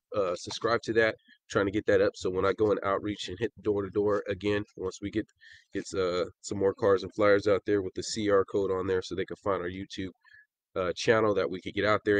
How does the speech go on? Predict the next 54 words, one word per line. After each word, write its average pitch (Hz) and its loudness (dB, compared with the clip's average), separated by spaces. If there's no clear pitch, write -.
And 95 2
so 98 0
for 98 -2
me 95 -2
to 90 0
live 92 2
screen, 110 0
go 98 -2
out 98 0
there, 101 0
share 104 2
it, 101 -2
share 107 0
it 92 -4
to 101 -8
your 95 -8
friends, 107 0
share 107 -4
it 98 -4
to 110 -4
your 98 0
neighbors, 107 -2
share - -6
it 98 -10
to 104 -4
the 98 0
person 104 -2
you 95 -2
don't 101 4
like, 107 2
share 110 0
it 101 -4
to, 101 -2
you 98 -4
know, 104 0
whoever, 110 4
per-, 113 2
a 101 -2
random 101 0
person 104 0
at 98 -4
the 98 -10
gas 98 0
station. 90 -8
Help 107 -2
them, 101 -2
uh, 85 -2
get - 0
saved. 101 4
Help 98 -2
them 98 -4
be 98 -4
the 90 -4
light. 92 0